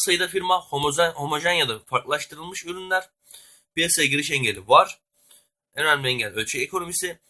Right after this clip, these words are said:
Uzun dönemde P büyüktür A T C. Çünkü bakın P'lerin A T C'den büyük olduğu iki durumda da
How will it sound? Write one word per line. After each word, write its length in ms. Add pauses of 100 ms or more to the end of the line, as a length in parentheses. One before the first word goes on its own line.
(160)
Uzun 300
dönemde 400
P 260
büyüktür 260
A 180
T 140
C. 140
Çünkü 580 (220)
bakın 300 (240)
P'lerin 420
A 160
T 120
C'den 260
büyük 200
olduğu 220
iki 280
durumda 360
da 240